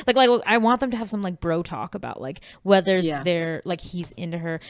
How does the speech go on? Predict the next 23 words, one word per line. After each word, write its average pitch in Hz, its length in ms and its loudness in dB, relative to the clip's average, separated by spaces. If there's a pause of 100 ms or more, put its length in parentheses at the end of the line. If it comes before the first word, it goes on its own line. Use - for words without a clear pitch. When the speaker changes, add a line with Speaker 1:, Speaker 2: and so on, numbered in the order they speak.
(380)
Speaker 1:
And 185 180 -2
then, 180 300 0
um, 170 320 -4
you 175 100 -4
know, 156 60 -4
some 185 180 -8
adaptations 185 520 -6
have 175 100 -12
gone 175 220 -4
bold 220 440 -4
and 185 140 -8
done, 170 180 -6
like, 156 220 -12
threesomes 156 680 -6
with 165 160 -6
them. 165 420 -8 (400)
Please, 220 480 -12
please, 233 500 -14
please 277 300 -8
have 185 220 -14
a 196 40 -12
threesome. 196 420 -14 (380)
Um, 220 460 0